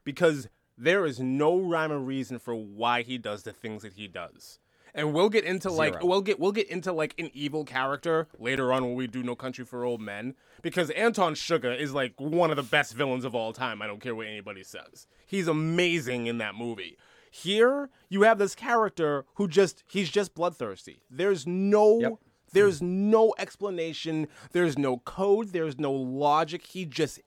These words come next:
Speaker 1: is a psychopath. And
Speaker 2: Yep.
Speaker 1: I love that, that it's like, it's no holds barred. It's no holds barred. From the jump, they get pulled over, they have to explain, that ain't happening, and he shoots a cop dead in the head.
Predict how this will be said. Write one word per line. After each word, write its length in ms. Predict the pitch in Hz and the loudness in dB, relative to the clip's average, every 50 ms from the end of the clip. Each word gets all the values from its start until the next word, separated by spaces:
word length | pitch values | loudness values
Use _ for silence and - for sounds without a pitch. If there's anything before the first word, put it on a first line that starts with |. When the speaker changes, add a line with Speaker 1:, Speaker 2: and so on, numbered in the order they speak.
| _ - | _ 2
Speaker 1:
is 420 | 165 185 196 202 196 185 170 - - _ _ _ - | 4 4 4 4 0 -6 -12 -16 -20 _ _ _ -12
a 60 | 156 | -8
psychopath. 760 | - - 254 233 - 151 120 - 101 92 - - - - - _ _ _ _ - _ - | -4 -2 -2 -2 -2 -4 -6 -4 -8 -10 -10 -12 -18 -20 -20 _ _ _ _ -20 _ -4
And 360 | 156 170 170 165 165 165 156 - _ _ _ _ | -2 0 2 2 2 0 0 -4 _ _ _ _
Speaker 2:
Yep. 80 | 147 156 | 2 2
Speaker 1:
I 80 | 185 | 2
love 540 | 175 165 170 175 180 190 220 247 220 151 123 | 2 2 0 -2 0 2 4 2 2 0 -2
that, 240 | 127 123 117 123 120 | -4 -4 -4 -4 -4
that 120 | 151 151 | -6 -6
it's 140 | 151 139 - | -6 -4 -4
like, 140 | 156 147 - | -4 -4 -4
it's 160 | - 160 - 160 | -6 -10 -8 -8
no 320 | 165 175 180 180 185 170 | -6 -2 0 0 0 0
holds 300 | 143 175 170 156 127 104 | 0 -2 -4 -4 -4 -6
barred. 380 | 101 117 101 90 80 - - _ _ _ - | -6 -6 -6 -6 -8 -12 -16 _ _ _ 0
It's 240 | 196 226 220 - - | 0 0 0 -2 -6
no 380 | 208 254 254 254 254 247 233 220 | -6 -6 0 4 6 6 6 8
holds 280 | - 226 214 208 190 147 | 6 4 2 2 0 -6
barred. 420 | 123 147 139 127 110 92 80 87 - - - - _ _ | -4 -2 -2 -2 -2 -2 -6 -12 -20 -20 -20 -20 _ _
From 400 | - - 233 262 254 247 220 160 | -12 -2 0 2 2 2 0 -4
the 140 | 147 170 143 | -4 -6 -6
jump, 680 | 120 107 - 110 113 127 175 202 151 101 67 - - - - _ _ _ _ _ - | -6 -10 -12 -10 -6 -4 -2 -2 -2 -4 -6 -10 -20 -20 -20 _ _ _ _ _ -4
they 120 | 147 143 | -4 -2
get 220 | 123 143 135 120 | -2 -4 -6 -6
pulled 300 | - - 135 127 123 123 | -6 -8 -6 -6 -6 -2
over, 480 | 185 220 220 208 190 208 208 208 202 190 - - - _ | 2 4 4 4 4 2 0 0 0 -2 -4 -10 -8 _
they 100 | 156 143 | -4 -2
have 220 | 135 151 143 131 - | 0 0 0 -2 -2
to 160 | 143 135 123 | -4 -4 -4
explain, 640 | 120 - - - - 202 214 214 208 208 208 208 196 - - - _ 123 | -4 -8 -12 -6 -4 -2 -2 0 0 0 -2 -2 -4 -8 -14 -20 _ -6
that 280 | 123 147 143 143 135 | -2 0 0 2 0
ain't 200 | 131 131 127 113 | 0 -4 -4 -6
happening, 560 | 123 165 180 185 180 - 202 196 202 196 190 - | -4 -2 -2 -2 0 0 0 2 2 2 0 -2
and 140 | 143 139 120 | -6 -8 -8
he 100 | 107 110 | -10 -10
shoots 340 | - - - 226 233 - 202 | -10 -10 -8 -8 -6 -6 -6
a 40 | 190 | -8
cop 380 | - - 185 180 - 123 123 | -2 0 0 0 0 -2 -4
dead 160 | 147 156 151 | -4 -4 -4
in 60 | 143 143 | -4 -6
the 100 | 131 110 | -6 -8
head. 320 | 98 87 76 - - | -8 -10 -12 -12 -14